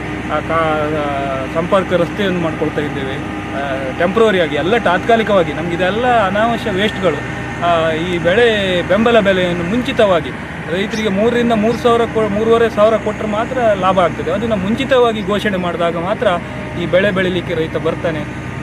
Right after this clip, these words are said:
ಆ, ತುಂಬ ಕಾಟಾಚಾರಕ್ಕೆ ಸರ್ಕಾರಗಳು ಇದನ್ನು, ಆ, ಸರ್ಕಾರಕ್ಕೆ ರೈತರಿಗೆ ಕಣ್ಣೊರೆಸುವ ತ-, ಹೇಳಿಕೆಗಳನ್ನು ಕೊಡಬಾರ್ದು. ಆ, ಬದ್ಧತೆ ಮತ್ತು ಪ್ರಾಮಾಣಿಕತೆಯಲ್ಲಿ, ಆ, ರೈತರು,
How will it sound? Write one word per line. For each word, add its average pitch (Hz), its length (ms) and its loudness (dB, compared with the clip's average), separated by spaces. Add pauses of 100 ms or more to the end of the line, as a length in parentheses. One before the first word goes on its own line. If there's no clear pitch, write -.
ಆ, 147 300 -2 (160)
ತುಂಬ 208 340 -2
ಕಾಟಾಚಾರಕ್ಕೆ 175 1120 0
ಸರ್ಕಾರಗಳು 165 560 0
ಇದನ್ನು, 156 300 -4 (480)
ಆ, 147 40 -6 (1300)
ಸರ್ಕಾರಕ್ಕೆ 156 480 -2
ರೈತರಿಗೆ 160 540 -2 (340)
ಕಣ್ಣೊರೆಸುವ 170 720 0
ತ-, 147 380 -4
ಹೇಳಿಕೆಗಳನ್ನು 156 680 -2
ಕೊಡಬಾರ್ದು. 160 420 0
ಆ, - 560 -8
ಬದ್ಧತೆ 170 500 -2
ಮತ್ತು 170 240 -4
ಪ್ರಾಮಾಣಿಕತೆಯಲ್ಲಿ, 156 920 -4
ಆ, 147 560 -8
ರೈತರು, 160 420 -4